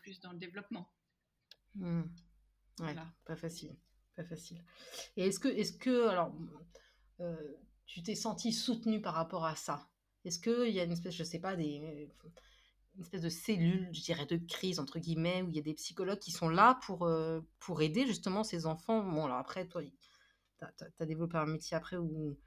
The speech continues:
Speaker 2: où, où forcément tu peux les aider, mais on en parlera après. Mais est-ce qu'il y a, voilà, un système là-bas qui fait que, parce que vous, vous, ça dure, quoi. Ça,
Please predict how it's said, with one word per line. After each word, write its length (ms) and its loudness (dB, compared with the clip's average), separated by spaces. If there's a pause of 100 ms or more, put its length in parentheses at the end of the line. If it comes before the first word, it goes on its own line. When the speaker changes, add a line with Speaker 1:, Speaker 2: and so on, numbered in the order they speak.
(440)
Speaker 2:
où, 340 -6
où 40 -8
forcément 480 -4
tu 100 -10
peux 120 -8
les 180 -2
aider, 180 -2
mais 100 0
on 100 0
en 60 0
parlera 280 2
après. 220 2
Mais 120 2
est-ce 140 -2
qu'il 260 2 (400)
y 80 2
a, 180 8
voilà, 300 4
un 80 0
système 480 -2
là-bas 500 4
qui 160 -12
fait 280 -2
que, 80 -16
parce 160 -8
que 100 -8
vous, 160 -4
vous, 240 2
ça 160 2
dure, 280 2
quoi. 220 -6 (220)
Ça, 200 -4